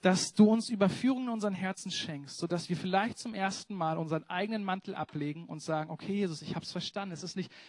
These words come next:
meine Gerechtigkeit, sondern deine Gerechtigkeit. Ich möchte deinen Mantel der Gerechtigkeit annehmen, das, was du für mich getan hast. Vielleicht müssen wir es wieder hören, wieder verstehen.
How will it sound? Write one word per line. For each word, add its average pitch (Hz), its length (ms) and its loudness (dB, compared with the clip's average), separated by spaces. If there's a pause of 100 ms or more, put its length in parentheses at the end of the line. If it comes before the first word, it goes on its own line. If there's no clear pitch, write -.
(120)
meine 208 360 2
Gerechtigkeit, 185 800 -2 (640)
sondern 190 320 2
deine 214 260 4
Gerechtigkeit. 180 640 -4
Ich - 100 -8
möchte 180 260 -2
deinen 226 520 0 (160)
Mantel 196 380 0
der 180 100 0
Gerechtigkeit 170 680 -4
annehmen, 175 300 -4
das, 175 240 -2
was 180 140 -4
du 202 100 -2
für - 140 -4
mich 185 160 -6
getan 180 500 -6
hast. - 160 -14
Vielleicht 185 300 2
müssen 214 240 -2
wir 196 60 0
es 185 140 -6
wieder 214 300 -2
hören, 156 240 -6 (320)
wieder 220 260 4
verstehen. 160 640 -6